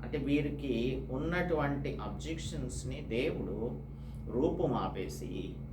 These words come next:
తన యొక్క కార్యమును వారి జీవితంలోనూ, ఇజ్రాయేలీల జీవితంలోనూ ఆయన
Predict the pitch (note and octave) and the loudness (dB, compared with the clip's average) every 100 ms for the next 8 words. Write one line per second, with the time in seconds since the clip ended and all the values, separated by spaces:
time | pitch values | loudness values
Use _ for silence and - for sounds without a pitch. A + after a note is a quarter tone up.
0 | - - - C#3 D#3+ D#3+ D#3 D#3 C#3 C3+ | -8 -8 0 4 6 6 6 6 6 6
1 | C3+ C3 F#3 G#3 D3 A#2 A2 A2+ C3 D3 | 4 6 6 6 6 4 2 2 2 4
2 | C3 B2+ C#3 C3 B2 A#2 A#2 A#2 A#2+ A#2 | 6 6 6 4 2 2 2 0 0 2
3 | A2+ A#2 - - C#3+ C#3+ F3 E3+ D3 C3+ | 2 2 0 0 0 2 4 6 6 4
4 | C3+ B2+ B2 A#2 A2 A2 G#2+ G#2 G2+ G2 | 4 8 8 6 4 2 2 0 -2 -4
5 | G2+ F#2+ F2+ - F#2+ F#2+ A2 - - - | -2 -2 -2 -2 -2 -2 -2 -4 -4 -2
6 | A#2 A2+ G#2 G2+ G#2+ | 0 0 -2 -2 -2